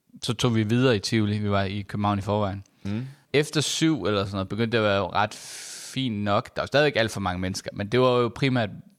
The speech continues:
Speaker 1: voksne mennesker, så de der børneforlystelser var ligesom nemmere at tilgå. Men hold kæft, hvor var der mange mennesker. Det er helt sindssygt. Jeg tror ikke, jeg har været i Tivoli før, hvor det var så vildt.
Speaker 2: Men det er så,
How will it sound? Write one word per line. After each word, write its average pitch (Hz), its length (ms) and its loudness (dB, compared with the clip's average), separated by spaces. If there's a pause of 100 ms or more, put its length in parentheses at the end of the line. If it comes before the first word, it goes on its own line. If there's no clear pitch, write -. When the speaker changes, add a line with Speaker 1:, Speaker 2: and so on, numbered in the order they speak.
Speaker 1:
voksne 113 340 2
mennesker, 92 440 -6
så - 140 -4
de 107 140 -2
der 110 80 4
børneforlystelser 107 1040 0
var 95 120 2
ligesom 95 440 0 (380)
nemmere 107 320 4
at 90 60 0
tilgå. 101 480 0 (240)
Men 101 120 -2
hold 95 120 -2
kæft, - 280 -4
hvor 104 80 2
var - 120 -4
der - 100 -6
mange - 180 -8
mennesker. 98 300 -8 (280)
Det - 80 -6
er 107 40 -2
helt 123 260 2
sindssygt. - 500 -10 (160)
Jeg 98 100 -2
tror 143 100 4
ikke, 131 100 4
jeg 110 60 4
har - 20 4
været 98 120 2
i - 80 -8
Tivoli 107 220 4
før, 101 140 2
hvor 90 140 2
det 98 120 0
var 101 100 -4
så 104 160 -4
vildt. 101 280 -4 (220)
Speaker 2:
Men 95 240 -2
det 117 60 0
er - 40 2
så, 110 160 -2